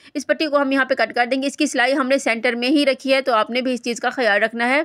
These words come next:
कि जब आपने इस पट्टी को जो है प्रेस करना है उसके बाद इसकी जो सिलाई है उसको हमने इसी तरह सेंटर में रखना है, बिल्कुल भी ये नज़र नहीं आनी चाहिए।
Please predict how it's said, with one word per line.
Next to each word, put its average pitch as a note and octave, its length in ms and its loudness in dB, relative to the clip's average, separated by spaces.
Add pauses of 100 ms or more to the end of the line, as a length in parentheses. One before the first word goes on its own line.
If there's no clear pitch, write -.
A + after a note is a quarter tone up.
(120)
कि C4 80 2
जब D4 220 2
आपने D4+ 280 0
इस D4+ 100 0
पट्टी C4+ 260 -2
को D4+ 120 0
जो C#4 120 0
है D4+ 100 4
प्रेस C#4 280 0
करना D4 260 2
है D#4 100 2
उसके C#4+ 240 0
बाद C4 240 0
इसकी C4+ 200 -4
जो C4 100 0
सिलाई B3 340 0
है D4+ 160 4
उसको - 280 -2
हमने C#4 240 2
इसी C#4 180 0
तरह C4+ 160 2
सेंटर A#3+ 380 0
में A#3+ 120 -2
रखना G3 260 -2
है, G#3+ 140 2
बिल्कुल B3 300 -2
भी C#4+ 100 0
ये B3+ 140 2
नज़र A#3 280 0
नहीं A3 240 -2
आनी B3 200 2
चाहिए। C#4 360 2